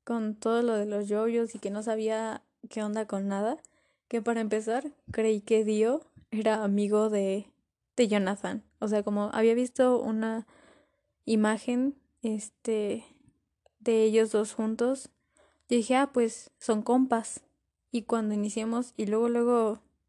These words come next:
Jona-, este Dio está como de, "Ah, maldito Jonathan". Este, yo dije, "Ok, ¿qué pasó? ¿A qué hora se vuelven amigos?" <laughs> ¿No? Y pues nunca pasó. Y pues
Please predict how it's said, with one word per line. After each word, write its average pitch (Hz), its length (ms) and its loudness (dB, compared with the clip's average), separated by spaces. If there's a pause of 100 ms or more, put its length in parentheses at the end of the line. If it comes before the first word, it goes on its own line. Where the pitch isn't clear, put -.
(160)
Jona-, 226 380 -2
este 220 580 0
Dio 214 280 2
está 214 220 -2
como 214 180 -4
de, 208 160 0
"Ah, 254 140 2
maldito 214 360 -2
Jonathan". 214 480 -4 (640)
Este, 220 720 -6
yo 214 60 -6
dije, 214 300 -2
"Ok, - 220 -8 (160)
¿qué 277 80 -4
pasó? 262 440 -2 (140)
¿A 233 120 0
qué 285 120 4
hora 285 120 4
se 269 100 0
vuelven 247 300 4
amigos?" 220 440 -2
<laughs> - 420 -6
¿No? 240 220 -4
Y 240 60 2
pues 220 220 -2
nunca 208 260 -2
pasó. 233 440 -4 (720)
Y 233 280 4
pues 226 420 2